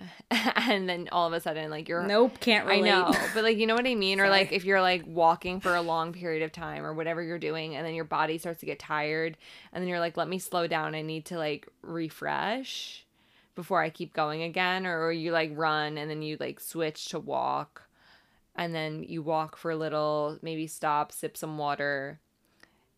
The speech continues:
Speaker 1: refresh, recharge, and then you get back out there. I feel like that's what this energy is in the relationships, where it's like, okay, like, maybe you're freshly single right out the gate because Venus in Aries was, like, potential breakup song moment to you.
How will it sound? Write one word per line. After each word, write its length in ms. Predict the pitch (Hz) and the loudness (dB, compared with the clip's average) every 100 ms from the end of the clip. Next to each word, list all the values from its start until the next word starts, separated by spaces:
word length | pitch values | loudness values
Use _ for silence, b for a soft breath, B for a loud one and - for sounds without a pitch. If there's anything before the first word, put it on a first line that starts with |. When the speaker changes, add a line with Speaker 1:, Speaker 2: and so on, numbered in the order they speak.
| - | -12
Speaker 1:
refresh, 760 | 160 170 156 170 147 147 156 | -6 -6 -4 -2 -2 -2 -8
recharge, 800 | - 156 156 190 185 180 165 160 | -8 -8 -6 -2 2 4 4 -2
and 140 | - 170 | -6 -6
then 100 | 160 | -4
you 100 | 160 | -2
get 220 | 151 139 | 0 2
back 220 | 143 147 - | 2 0 0
out 220 | 165 175 | 0 0
there. 240 | 156 156 143 | 2 2 2
I 100 | 160 | 0
feel 140 | 175 | -2
like 120 | 175 | 0
that's 260 | 165 165 165 | 4 2 2
what 140 | 165 | -4
this 240 | 165 156 - | -2 -2 -2
energy 420 | 170 160 160 160 156 | -4 -4 -4 -4 -4
is 560 | - 156 156 165 170 - | -4 -2 0 -2 -4 -10
in 280 | 165 165 160 | -8 -6 -4
the 80 | 160 | -2
relationships, 840 | 156 143 147 156 160 - - - 156 | -2 -2 -4 -8 -10 -6 -6 -6 -4
where 120 | 151 | -4
it's 180 | 143 151 | -4 -6
like, 360 | 147 147 _ B B B B B | -6 -6 _ B B B B B
okay, 440 | 196 190 185 180 | -2 2 2 2
like, 380 | 175 165 160 - _ | 2 0 -2 -8 _
maybe 300 | 185 175 165 | -4 -2 -2
you're 220 | 165 165 | 0 -2
freshly 500 | 160 175 156 - 160 | 0 0 0 0 -6
single 580 | 156 - 151 151 151 147 | -6 -6 -4 0 0 0
right 180 | 143 156 | 0 2
out 200 | 156 156 | 2 2
the 60 | 156 | -4
gate 440 | 151 143 139 131 - _ | -2 0 0 -4 -10 _
because 340 | 170 160 160 151 | -10 -8 -8 -6
Venus 340 | 170 165 165 | -4 -4 -6
in 80 | 160 | -6
Aries 460 | 147 151 151 147 143 | -6 -4 -4 -6 -6
was, 160 | 151 | -8
like, 160 | 147 - | -8 -10
potential 360 | 175 185 160 | -12 -8 -4
breakup 320 | 156 143 151 - | -2 -2 -4 -4
song 240 | 151 143 | -4 -4
moment 340 | 143 143 - - | -8 -8 -10 -12
to 120 | - | -8
you. 340 | 113 - - | -6 -6 -10